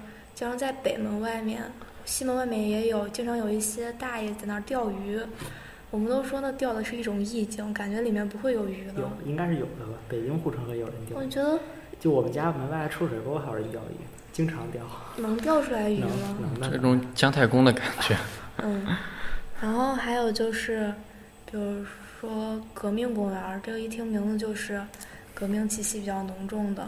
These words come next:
Speaker 1: 还有一些革命烈士的纪念馆什么的。然后还有就是大明宫遗址公园儿，这个是在唐代的大明宫的基础上建的。
Speaker 2: 那西安的公园儿怎么都是这个遗址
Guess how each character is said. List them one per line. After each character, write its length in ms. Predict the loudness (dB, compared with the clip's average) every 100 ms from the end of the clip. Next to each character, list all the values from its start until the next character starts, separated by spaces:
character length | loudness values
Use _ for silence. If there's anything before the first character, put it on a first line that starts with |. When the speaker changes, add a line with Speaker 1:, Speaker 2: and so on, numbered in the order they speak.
| -10 -14 -18 -10
Speaker 1:
还 140 | -2
有 100 | 0
一 140 | 2 0
些 300 | -2 -2 -4
革 120 | 0
命 200 | 0 0
烈 180 | 0 -2
士 140 | -4
的 80 | -6
纪 160 | -6
念 200 | -4 -2 -2
馆 200 | -4 -6
什 160 | -6
么 160 | -6 -6
的。 140 | -8 -10 -14 -18 -18 -18 -16 -6
然 100 | -2
后 80 | 0
还 220 | 0 0
有 180 | 0 -2
就 140 | -2
是 380 | -4 -4 -6 -8 -14 -16 -10
大 160 | -4 0
明 200 | 2 2
宫 200 | 4 4
遗 140 | 2
址 140 | 2 0
公 200 | 0 0
园 80 | 0
儿， 200 | -4 -8 -12 -16 -12
这 120 | -4 -2
个 100 | -2
是 100 | 0
在 200 | 0 0
唐 400 | -4 -4 0 0
代 160 | 0
的 100 | -2
大 180 | 0 0
明 280 | 2 2 2
宫 260 | 0 0
的 200 | 0 -2 -8 -8
基 120 | -4
础 140 | -4 -2
上 220 | -2 -2
建 200 | -2 -2 -2
的。 80 | -8 -12 -18 -18 -18 -20 -20 -20 -20 -20 -20 -20 -20 -14 -6
Speaker 2:
那 80 | -4
西 180 | -2
安 80 | 0
的 80 | 0
公 160 | 0 -2
园 80 |
儿 80 | -2
怎 140 | -4 -4
么 100 | -4
都 180 | -2 -2
是 140 | -4 -6 -10 -14 -18 -18 -10
这 160 | -2 0
个 60 |
遗 180 | 0 -2
址 140 | -4